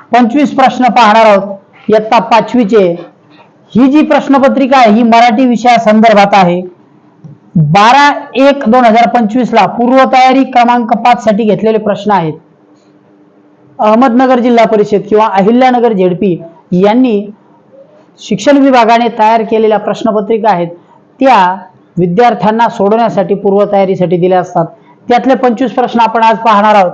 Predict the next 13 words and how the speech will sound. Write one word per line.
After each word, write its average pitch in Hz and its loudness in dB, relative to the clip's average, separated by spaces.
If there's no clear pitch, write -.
प्रश्न 233 -2
इंटरेस्टिंग 240 -2
आहेत, 220 2
प्रश्नपत्रिकेचा 220 -2
दर्जा 220 0
खूप 214 -4
छान 214 2
आहे, 294 2
शिष्यवृत्तीला 254 0
उपयुक्त 240 -2
ठरतील 208 -2
असेच 214 -2
आहेत. 165 -2